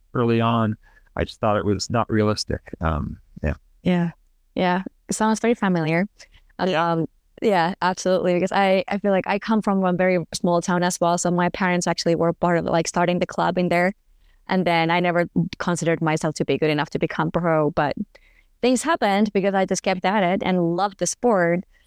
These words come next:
Speaker 2: Um, so was that something that helped you as well? Like, you just loved it so much and just wanted to practice, or how did that pro life happen for you then after all?
Speaker 1: Yeah, for sure. Um, it's definitely a passion.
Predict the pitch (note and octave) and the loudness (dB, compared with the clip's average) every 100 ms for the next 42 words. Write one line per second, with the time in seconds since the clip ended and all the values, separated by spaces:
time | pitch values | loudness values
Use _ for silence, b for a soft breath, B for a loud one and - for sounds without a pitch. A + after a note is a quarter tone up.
0 | _ - F#3 F3+ F3 G3+ F#3+ G3 G3+ F#3+ | _ -2 2 2 2 0 0 0 0 -2
1 | F#3+ F#3 F#3 F3 F3 F3 - F#3 F3 - | -2 0 0 0 0 -2 0 0 0 0
2 | F3+ E3+ E3+ - E3 F3 - F3 F3+ F3+ | 0 2 0 0 0 0 0 0 0 0
3 | F3+ F#3+ F#3+ F#3+ F3 F3 F3 - F3 E3+ | 0 0 2 0 0 0 0 0 0 0
4 | - - F#3 - - F3+ F3 E3+ - F3+ | -2 -4 -4 -2 -2 0 2 0 2 0
5 | F3+ F3 F3+ E3+ D#3+ - - F3+ F3 E3 | 2 0 0 0 0 -4 -2 0 2 2
6 | D#3+ - _ _ _ - F3 F3 E3 F3+ | 0 -2 _ _ _ -4 0 0 0 -4
7 | F#3+ F#3 - E3 - D#3+ E3+ F3 - E3 | -2 -2 0 0 2 0 0 -2 -2 -2
8 | D#3+ D#3+ _ _ _ _ _ _ _ _ | 0 -4 _ _ _ _ _ _ _ _
9 | _ _ D#3+ D#3+ - D3 D#3+ D3 C#3 _ | _ _ -2 -2 -2 -6 -2 -2 -2 _
10 | C3 C3+ B2+ - _ _ _ B2 A#2+ - | -20 -18 -18 -20 _ _ _ -14 -8 -6
11 | - B2+ A#2+ - A#2+ A#2 | -6 -2 -4 -4 -10 -12